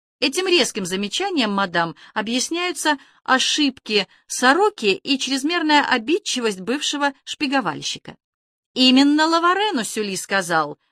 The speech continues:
"Если вдруг что-то произойдет с госпожой герцогиней де Бофор, я должен первым узнать об этом". Лаварен так и сделал. Первое сообщение о случившемся получил Сюлли. По словам Лаварена,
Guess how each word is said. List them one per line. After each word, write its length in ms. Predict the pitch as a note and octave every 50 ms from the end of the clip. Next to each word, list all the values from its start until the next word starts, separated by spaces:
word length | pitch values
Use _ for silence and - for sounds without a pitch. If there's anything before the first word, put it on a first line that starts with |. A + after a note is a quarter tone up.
| _ _ _ -
"Если 400 | E3 F3+ A#3 A3+ - B3 B3 C4+
вдруг 340 | A#3+ G#3+ A#3+ C4 B3 F#3+ -
что-то 340 | - - - F#3 - F3+ -
произойдет 640 | - F3+ F3+ F3 D#3+ G3 G3+ G#3 G3 G#3 F3 C#3
с 40 | C#3+
госпожой 520 | C#3+ F3+ - - - G#3+ G#3+ F#3+ G3 F#3
герцогиней 680 | F3 D#3+ F3+ F3 - - G#3 G#3 F#3 G3 F#3+ F3+ E3 D#3+
де 160 | D3+ D3+ E3
Бофор, 480 | D3+ D3 D3 C#3+ - - C#4+ E4+ F4+ - _ _ _ _ _ _ _ _
я 160 | E3+ G#3+ A#3
должен 360 | G#3+ B3+ B3+ A#3+ A#3+ C#4+ C4+
первым 440 | C4+ - A#3 G3+ E3+ D#3+ D#3+ D#3 D#3
узнать 360 | D#3 D3 D3+ D#3 D3 C#3+ -
об 140 | D#3+ C#3+ C#3
этом". 320 | D3 C#3 _ - - - _ _ _ _ _ _ _ _ _ -
Лаварен 440 | D3 D3 C#3+ C3+ C#3 D3+ D#3+ D#3 D3+
так 200 | - E3+ - -
и 40 | G3+
сделал. 480 | F#3 F#3+ G3+ D4 E4 D4+ G3+ D3+ - _ _ _ _ _ _ _ _ _ _ _ _ _ -
Первое 440 | - - C#4 B3 G#3 G3 F#3 F3
сообщение 800 | E3+ - - G3 G3 F#3+ - - - C#4 C#4 B3+ A3 G3 F3+ - -
о 120 | G3+ F#3
случившемся 880 | E3+ - E3+ E3 D#3+ - - E4+ E4+ - - F#3 E3+ - - D#3+ C#3+ - _ - - _ _
получил 720 | - B3 B3+ A#3+ G#3+ F#3+ F3 - - - D4+ F4+ F4+ F4 _ -
Сюлли. 640 | - - - A3+ A3+ A#3 G#3+ F#3 D#3+ D#3+ C#3+ C3+ _ _ _ _ _ _ _ _ _ _ _ _ _ _ -
По 100 | F#3+ F#3
словам 400 | - G#3 G3 F#3 E3+ E3+ E3 E3+
Лаварена, 600 | E3+ F3 F3 F3+ F#3 G3+ A3 B3+ C#4 D4+ D#4+